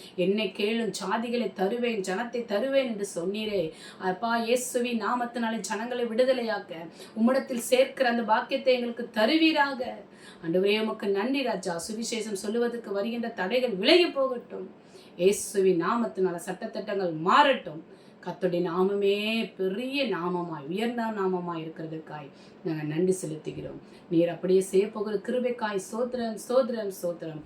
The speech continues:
எங்களை தெரிந்து கொண்ட தகப்பனே, உமக்கு நன்றி செலுத்துகிறோம். இந்த மாச-, மாதத்தை ஆசீர்வதித்து பெரிய காரியங்களை செய்யும். எல்லாருக்கும் தேவையான ஆசீர்வாதங்களை கொடுத்து கர்த்தர் வாழ செய்யும். இயேசுவின் நாமத்தில் செபிக்கிறோம் நல்ல பிதாவே.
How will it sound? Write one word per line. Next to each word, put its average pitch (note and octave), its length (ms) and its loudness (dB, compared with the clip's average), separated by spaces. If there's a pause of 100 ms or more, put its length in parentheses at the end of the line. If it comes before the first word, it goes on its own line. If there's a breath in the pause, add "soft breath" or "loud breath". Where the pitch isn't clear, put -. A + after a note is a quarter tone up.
(260 loud breath)
எங்களை D3+ 220 -4
தெரிந்து G3 340 2
கொண்ட G3+ 300 -4
தகப்பனே, B3 540 -4
உமக்கு G3 260 -2
நன்றி E3 260 -6 (140)
செலுத்துகிறோம். D3+ 500 -10 (360 loud breath)
இந்த D#3 160 -2
மாச-, E3 360 -2
மாதத்தை F3 440 0
ஆசீர்வதித்து F#3 920 -4
பெரிய E3+ 300 -2
காரியங்களை D3+ 420 -10
செய்யும். C3 380 -12 (400 loud breath)
எல்லாருக்கும் D#3+ 420 -2
தேவையான F3 480 4
ஆசீர்வாதங்களை A3 560 -2
கொடுத்து A3 540 2 (120)
கர்த்தர் D#3 320 -8
வாழ D#3 260 -4
செய்யும். C3 340 -12 (300 loud breath)
இயேசுவின் F3 540 2
நாமத்தில் G3+ 420 0
செபிக்கிறோம் D#3+ 460 -4
நல்ல D3+ 260 -2
பிதாவே. C#3 680 -10